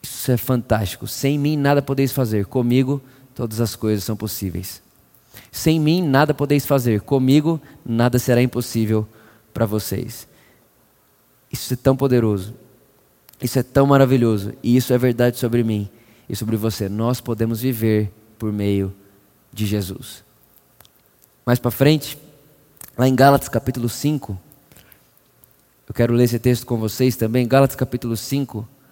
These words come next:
no verso dezesseis. Essa primeira parte eu queria cravar isso no meu e no seu coração.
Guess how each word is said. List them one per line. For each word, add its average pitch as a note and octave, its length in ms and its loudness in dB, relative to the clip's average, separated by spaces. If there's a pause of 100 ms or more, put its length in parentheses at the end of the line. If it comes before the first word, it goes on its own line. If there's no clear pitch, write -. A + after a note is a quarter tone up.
(400)
no A2+ 80 -4
verso A#2+ 260 2
dezesseis. A2+ 800 0 (1600)
Essa B2+ 100 -4
primeira C#3+ 300 6
parte D3 340 6
eu B2+ 60 0
queria C3+ 420 6 (1160)
cravar C3 420 4
isso C#3 240 2
no B2 80 2
meu C3 160 4
e C3+ 40 2
no B2+ 100 0
seu C3 200 -2
coração. A2 560 -2